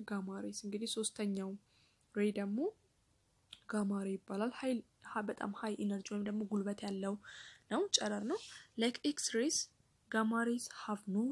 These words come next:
charge and are not affected by an external electric or magnetic field። እንግዲህ ይሄ ጋማ ሬይስ ያልነው፣ እ፣ እንደ ኤክስ ሬይ ሁላ፣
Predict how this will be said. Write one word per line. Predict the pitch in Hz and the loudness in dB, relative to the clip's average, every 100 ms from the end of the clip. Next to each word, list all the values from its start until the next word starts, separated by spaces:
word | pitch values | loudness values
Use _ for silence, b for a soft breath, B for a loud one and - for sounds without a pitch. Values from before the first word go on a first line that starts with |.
| - | -2
charge | - 202 208 208 - | -6 -4 -4 -6 -6
and | 214 202 | -2 -2
are | - 202 | -2 -2
not | 220 247 _ - - | -2 -4 _ -10 -8
affected | - 240 - 220 | -4 -4 -2 -2
by | 208 202 | 0 0
an | 208 | 0
external | 214 - 226 214 277 B B B B - | -2 -4 -4 0 0 B B B B 4
electric | 208 208 - 208 | 4 4 0 -2
or | - 277 - | 2 2 2
magnetic | - 214 208 202 208 - | -2 0 2 0 -2 -8
field። | - 208 - | -10 -10 -6
እንግዲህ | 214 233 370 B B B | 0 2 2 B B B
ይሄ | 233 233 | 0 0
ጋማ | 214 233 233 240 | 2 2 2 2
ሬይስ | 247 - | 0 0
ያልነው፣ | 220 220 302 392 b b _ - | -2 0 0 -2 b b _ -2
እ፣ | 208 202 | 0 2
እንደ | 247 262 254 | 2 4 2
ኤክስ | 240 - | 0 -4
ሬይ | 226 214 | -2 -2
ሁላ፣ | - 202 190 | 0 2 4